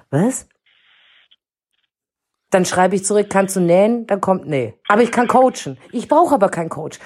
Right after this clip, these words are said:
Ich brauche jemand, der wertschöpft. Jemand, der sich eben nicht zu schade ist,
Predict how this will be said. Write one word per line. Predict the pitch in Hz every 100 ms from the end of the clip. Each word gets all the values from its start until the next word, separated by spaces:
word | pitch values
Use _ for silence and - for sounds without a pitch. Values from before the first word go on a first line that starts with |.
| -
Ich | 269 233
brauche | 254 190
jemand, | 277 294 302 302
der | 269 254
wertschöpft. | 277 285 - 180 - - - -
Jemand, | 254 269 277 220
der | 214
sich | 202 165
eben | 202 202
nicht | 262 294 -
zu | 320
schade | - 311 320 175
ist, | 143 185 254 - -